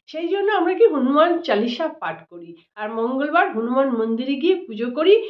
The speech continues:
এবং লাল যে, আহ, লরি আছে, সেই লরিটা আমরা কিন্তু ব্যবহার করি এবং আমাদের বেশিরভাগ লোকের বাড়িতে আছে, বাড়িতে এনে রেখে দিই। তাহলে এখানে মঙ্গলও আসছে।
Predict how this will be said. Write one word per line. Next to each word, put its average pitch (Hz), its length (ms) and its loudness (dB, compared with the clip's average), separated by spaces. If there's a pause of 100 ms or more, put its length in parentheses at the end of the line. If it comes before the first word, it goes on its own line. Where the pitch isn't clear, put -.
(120)
এবং 339 300 0
লাল 262 540 4
যে, 311 200 2 (280)
আহ, 208 260 -4
লরি 302 520 4
আছে, 254 380 -2 (200)
সেই 262 220 -6
লরিটা 233 440 -2
আমরা 220 260 2
কিন্তু 311 240 -2
ব্যবহার 247 460 -4
করি 339 180 6 (300)
এবং 320 200 -2
আমাদের 247 640 -2
বেশিরভাগ 392 480 2
লোকের 294 260 -2
বাড়িতে 208 580 -2 (120)
আছে, 202 540 -12 (120)
বাড়িতে 233 340 -6
এনে 269 260 0
রেখে 170 440 -6
দিই। - 200 -14 (600)
তাহলে 320 360 -2
এখানে 392 440 -2
মঙ্গলও 233 800 2
আসছে। - 600 -8